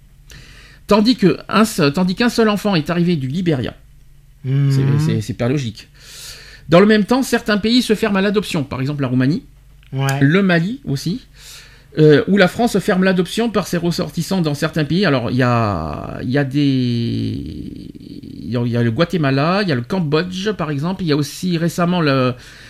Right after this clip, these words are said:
Speaker 1: la République démocratique du Congo.
Speaker 2: Mhm.
Speaker 1: Voilà. Les statistiques, euh, suggèrent une durée moyenne d'attente d'environ quatre ans.
Speaker 2: Mhm.
Speaker 1: C'est, euh, c'est, c'est, c'est la moyenne, hein.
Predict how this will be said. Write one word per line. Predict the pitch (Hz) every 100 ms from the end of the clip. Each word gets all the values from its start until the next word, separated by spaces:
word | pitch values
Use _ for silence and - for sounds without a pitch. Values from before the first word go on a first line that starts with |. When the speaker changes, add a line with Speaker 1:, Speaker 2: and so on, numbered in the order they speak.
| 120
Speaker 1:
la | 131 160
République | 165 165 185 180 -
démocratique | 160 160 151 - 170 226
du | 190 196
Congo. | 208 202 120 120 - - - - 131
Speaker 2:
Mhm. | 139 143 139 135 139 156
Speaker 1:
Voilà. | 117 127 113 80 - - - - - - - - -
Les | 190
statistiques, | - 262 269 294 285
euh, | 208 170
suggèrent | 160 214 180 214 190
une | 180
durée | 175 190
moyenne | 190 185 196 170
d'attente | 175 175 180 139
d'environ | 151 147 147
quatre | 143 220 -
ans. | 170 - - _ _ - 180
Speaker 2:
Mhm. | 143 139 139 151 135 - - -
Speaker 1:
C'est, | - 127 123
euh, | 117 113 92 90
c'est, | - 151 143
c'est, | 170 160
c'est | 190
la | 180
moyenne, | 175 135 117
hein. | 165